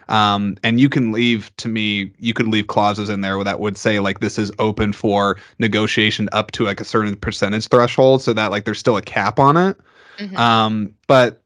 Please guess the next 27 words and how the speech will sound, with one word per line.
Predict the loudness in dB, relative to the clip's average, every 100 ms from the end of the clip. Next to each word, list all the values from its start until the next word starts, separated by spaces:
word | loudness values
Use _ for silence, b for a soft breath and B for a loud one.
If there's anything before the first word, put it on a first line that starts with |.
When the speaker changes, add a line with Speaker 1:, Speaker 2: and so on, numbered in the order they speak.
| _ 0
Speaker 1:
you | 0
know, | 0
that's | -4
a | -6
different, | -6 -8 -16 -20 -4
different | -2 0 -2
subject. | -6 -8 -10 -14 -16 b b b b b b
On | 4
the | 4
T | 2 0
V | 2 4
weeklies | 4 4 4 2
thing, | 4 4 4
I'll | 2
keep | 0 -2
this | 0 0
one | 0 0
simple | 0 -2 2 4 4
and | 2 -2
just | -4 -6
essentially | -2 -2 0 -2 -2
say | -2 0 2 2
the | 0
W | 0 2 2
G | 2 0 0
A | 0 0
wants, | -2 0 0 0 -4